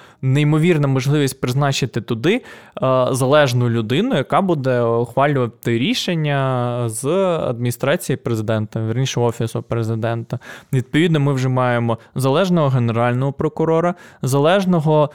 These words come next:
керівника набу. Зараз буде призначений новий керівник сап, так само невідомо, залежний чи незалежний.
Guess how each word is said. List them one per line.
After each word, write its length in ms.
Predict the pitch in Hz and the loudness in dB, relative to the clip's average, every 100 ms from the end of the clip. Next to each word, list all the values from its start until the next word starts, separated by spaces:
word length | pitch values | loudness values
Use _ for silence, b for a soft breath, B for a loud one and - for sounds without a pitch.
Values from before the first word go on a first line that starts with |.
| B | B
керівника 520 | - 139 135 139 156 147 | -2 0 0 0 0 2
набу. 480 | 131 117 120 139 B B 135 | 2 2 2 2 B B -2
Зараз 260 | 131 196 | 0 2
буде 260 | 170 160 135 | 0 2 0
призначений 760 | - 131 135 170 - 147 135 | 0 -2 0 0 0 0 0
новий 260 | 127 123 160 | 0 0 -2
керівник 540 | - 135 131 139 131 | 0 -2 0 0 -2
сап, 280 | - 123 123 | -2 0 0
так 200 | - 127 | -2 -4
само 280 | - 131 127 | -2 0 0
невідомо, 520 | 123 123 120 123 120 | 0 0 0 0 0
залежний 480 | 113 120 139 190 185 | 0 0 2 2 0
чи 180 | - 131 | 0 -2
незалежний. 720 | 123 113 113 120 127 131 127 | -2 -2 0 0 0 0 -2